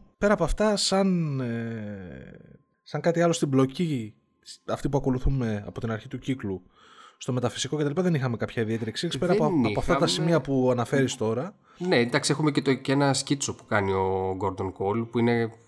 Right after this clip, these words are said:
Speaker 2: ζωγραφίζει ένα πλα-, σαν τάρανδος, ένα πλάσμα, τέλος πάντων,
Speaker 1: Μμμ.
Speaker 2: και έχουμε, βλέπουμε ένα χέρι, ε, που το πλησιάζει.
Speaker 1: Ναι.
Speaker 2: Το οποίο, εντάξει,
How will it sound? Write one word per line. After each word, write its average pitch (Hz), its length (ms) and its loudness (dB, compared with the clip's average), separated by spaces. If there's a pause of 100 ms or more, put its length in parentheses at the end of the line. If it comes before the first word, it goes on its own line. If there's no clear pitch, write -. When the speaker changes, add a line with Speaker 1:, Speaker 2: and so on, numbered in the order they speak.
(460)
Speaker 2:
ζωγραφίζει 104 480 -2
ένα 120 160 2
πλα-, 113 420 0
σαν 110 300 -4
τάρανδος, 120 520 2
ένα 117 140 2
πλάσμα, 110 360 4
τέλος 90 260 -10
πάντων, 98 340 -2
Speaker 1:
Μμμ. 120 340 0 (100)
Speaker 2:
και 131 100 -2
έχουμε, 131 240 0
βλέπουμε 135 300 0
ένα 135 100 2
χέρι, 113 460 0 (340)
ε, 98 420 -6
που 110 100 -14
το 95 300 -6
πλησιάζει. 92 640 0 (520)
Speaker 1:
Ναι. 101 300 -8 (220)
Speaker 2:
Το 202 80 2
οποίο, 214 240 -2 (260)
εντάξει, - 300 -4